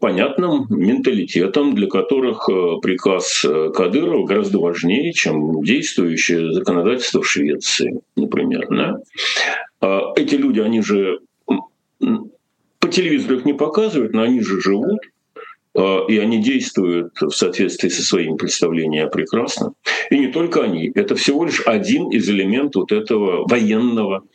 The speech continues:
ландшафта или вертикального волша-, ландшафта, или назовите его султанского, э, ландшафта,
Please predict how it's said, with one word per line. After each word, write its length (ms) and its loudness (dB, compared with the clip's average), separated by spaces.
ландшафта 680 0
или 300 2
вертикального 840 0
волша-, 560 0
ландшафта, 540 0
или 120 0
назовите 420 0
его 140 0
султанского, 920 -2
э, 40 -6
ландшафта, 880 0